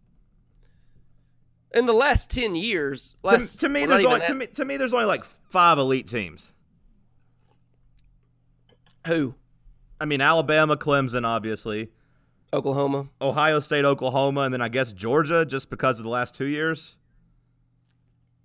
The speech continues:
Speaker 1: Yeah.
Speaker 2: And, I mean, they haven't, you know, you know, if you look at their last four years overall, you know, there's a couple of not good seasons mixed in there.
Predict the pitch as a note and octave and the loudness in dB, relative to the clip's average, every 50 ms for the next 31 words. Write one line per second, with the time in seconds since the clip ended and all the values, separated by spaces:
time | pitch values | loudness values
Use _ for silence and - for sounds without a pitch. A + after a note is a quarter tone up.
0 | _ _ _ _ _ _ _ _ _ _ _ _ _ _ _ _ _ - - - | _ _ _ _ _ _ _ _ _ _ _ _ _ _ _ _ _ -20 -20 -20
1 | _ _ _ _ _ _ _ - D3 C#3+ C#3 C#3 C3+ C#3 _ _ _ _ - D3+ | _ _ _ _ _ _ _ -2 0 0 0 0 -2 -6 _ _ _ _ -4 0
2 | E3+ F3+ E3+ D#3+ G3 A3+ A3+ G#3+ F#3 D#3+ C3+ C3 D3+ C#3 A#2+ G2+ G2 F#2+ F2 F2+ | 2 2 4 4 4 6 6 6 6 6 2 -2 -4 -4 -4 -6 -8 -12 -14 -10
3 | C3 B2 G#2+ F#2 - C#3 C#3+ D3+ D3+ D3 D3 A2+ B2+ B2+ B2+ B2+ B2 A#2 - - | -10 -8 -8 -6 -4 -2 2 2 2 0 0 -4 -4 -2 -2 0 -2 -2 -4 -6
4 | - - E3 E3+ E3+ D#3 C3+ A#2+ A2 A2 A#2 G#2+ G2 G#2 G#2 G#2+ A#2+ B2 B2 B2 | -6 -4 -4 -2 -2 0 0 0 0 0 -2 -2 -2 -2 -2 0 2 2 0 0
5 | A#2 A2 G#2+ G#2+ G2+ - - - - - C3 A2 - A#2+ A2+ A2 G2+ F2+ - A#2 | -2 -2 -2 -4 -4 -4 -8 -10 -4 -4 -4 -2 -2 -2 -4 -4 -4 -6 -6 -2
6 | B2+ C3 A2+ G#2+ B2 A#2+ G2 - C3+ C3+ B2+ A2 A2+ G#2+ G#2 A2 A2+ F#2+ - - | -2 -2 -2 -2 -6 -6 -4 -4 -4 -2 -2 -2 -4 -6 -6 -8 -8 -8 -6 -6
7 | C#3 B2 G#2+ F#2 - - | -4 -4 -4 -8 -10 -14